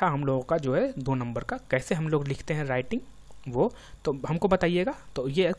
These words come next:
तो पहले, सबसे पहली बात तो इसका जो है आंसर हमको लिख करके बताइएगा, ठीक। हम देखेंगे कि कितने बच्चे एक्टिव है, अगर ज़्यादा बच्चे एक्टिव होंगे तो इस सेशन को हम कंटिन्यू करेंगे, और जितने भी आपको इंपॉर्टेंट क्वेश्चन हैं दो नंबर वाले,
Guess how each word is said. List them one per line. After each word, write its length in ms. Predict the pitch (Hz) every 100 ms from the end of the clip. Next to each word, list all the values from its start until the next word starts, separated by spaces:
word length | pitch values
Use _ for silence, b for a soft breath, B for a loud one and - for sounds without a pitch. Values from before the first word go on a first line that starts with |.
| -
तो 60 |
पहले, 400 | 170 - - 165
सबसे 240 | 170 175 -
पहली 180 | 180 180
बात 180 | -
तो 80 | 240
इसका 300 | 170 143 - 156
जो 100 | 151
है 120 | 147
आंसर 200 | 143 143
हमको 240 | 139 139
लिख 140 | 139 131
करके 240 | 139 -
बताइएगा, 360 | 135 131 139 226 B B B -
ठीक। 140 | 208
हम 100 | 143
देखेंगे 320 | 139 151 180 170
कि 120 | 165
कितने 300 | - 170 165
बच्चे 280 | 151 - 165
एक्टिव 420 | 139 - - 151
है, 60 | 254 B B B 131
अगर 180 | 135
ज़्यादा 240 | 143 151 170
बच्चे 300 | 165 - 147
एक्टिव 300 | 139 151 131
होंगे 200 | 131 170
तो 120 | - 156
इस 80 |
सेशन 320 | - 143 147 147
को 100 | 139
हम 60 |
कंटिन्यू 520 | - 147 156 196 202 220
करेंगे, 360 | 151 131 139
और 180 | 185 135
जितने 380 | 131 - 175 180
भी 160 | 165 170
आपको 460 | 147 - - 147
इंपॉर्टेंट 560 | 156 147 139 139 165 160
क्वेश्चन 420 | 131 117 135 131 -
हैं 180 | 208 143
दो 120 | 139
नंबर 300 | 135 127 123
वाले, 240 | 113 127